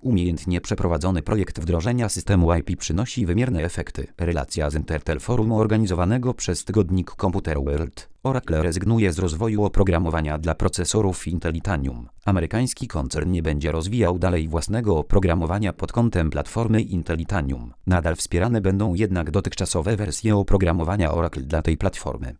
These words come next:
R Z C Z P O S P O L I T A T P krytycznie o usłudze optymalizacji wydatków. Prawnicy grupy T P mają zastrzeżenia do usługi optymalizacji wydatków na usługi komórkowe, którą uruchomiła firma Intellico.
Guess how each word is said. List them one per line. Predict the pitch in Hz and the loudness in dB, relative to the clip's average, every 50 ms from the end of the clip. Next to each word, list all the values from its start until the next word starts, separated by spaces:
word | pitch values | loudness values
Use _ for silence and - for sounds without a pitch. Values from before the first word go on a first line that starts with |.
| - _ - | -14 _ 0
R | 131 131 127 - | 2 2 2 2
Z | 92 101 - - - | 0 -2 -2 -2 -4
C | - - 73 | -2 -2 -2
Z | 71 90 104 - - | -2 -2 -4 -4 -2
P | - 117 104 | 0 0 2
O | - 87 | 2 0
S | 87 - | -2 -2
P | - - 107 | -4 -4 -2
O | 127 120 123 | 0 0 0
L | 123 113 | 0 -2
I | 117 | -4
T | - 82 78 | -4 -4 -4
A | 76 - - - | -4 -6 -6 -4
T | - - | -4 -2
P | - - | 0 -2
krytycznie | - - 85 78 - - - - 113 92 76 | -2 -2 -4 -4 -4 -4 -2 0 0 0 0
o | - | -2
usłudze | 64 76 - - 107 101 80 80 - | -4 -4 -4 -2 -2 -2 -2 -2 -4
optymalizacji | - - - 92 85 82 78 73 71 73 69 - - 95 90 | -4 -4 -2 -2 0 0 0 0 -2 -4 -4 -4 -4 -4 -2
wydatków. | 80 104 104 113 117 - - - 62 - - - - - - | 0 2 2 2 0 0 -2 -6 -8 -12 -12 -16 -16 -10 -4
Prawnicy | - - 82 - 76 64 - - - 110 | -2 0 0 0 -2 -6 -6 -4 -4 -2
grupy | 101 98 98 - - | 0 0 0 0 -2
T | - - - | -4 -4 -2
P | - 98 | -2 0
mają | 101 107 110 113 107 95 87 | 0 2 2 4 4 4 4
zastrzeżenia | 82 107 113 - - - 98 87 85 78 76 76 76 | 2 0 -2 -4 -4 -4 -2 -2 0 -2 -2 -2 -2
do | 73 73 64 | -2 -4 -4
usługi | 76 - - 101 110 92 78 73 | -4 -2 0 0 0 0 -2 -6
optymalizacji | 67 - - 87 85 82 73 73 80 101 107 - - - 90 78 | -6 -4 -2 -2 0 0 0 0 0 -2 -2 -2 -4 -6 -4 -4
wydatków | 78 78 113 - - - 90 76 - | -2 -2 -4 -4 -4 -6 -6 -4 -2
na | 87 90 82 | -2 0 0
usługi | 82 78 - - 101 110 92 82 | 0 -2 0 0 0 0 -2 -4
komórkowe, | 82 - 87 87 87 90 87 - 85 64 62 64 64 - _ - | -2 -2 0 0 0 -2 0 0 0 -2 -2 -6 -12 -12 _ -16
którą | - - - 120 113 107 101 | -12 -4 0 2 4 4 2
uruchomiła | 95 - 98 101 95 - - 87 113 131 120 87 82 | 2 2 0 -2 -2 -2 -2 0 0 2 2 0 0
firma | - - 120 117 107 95 92 82 | 0 0 2 2 2 2 0 -2
Intellico. | 82 73 - 82 78 80 80 78 - - - - | -2 -2 -2 -2 -2 -2 -4 -6 -6 -6 -8 -8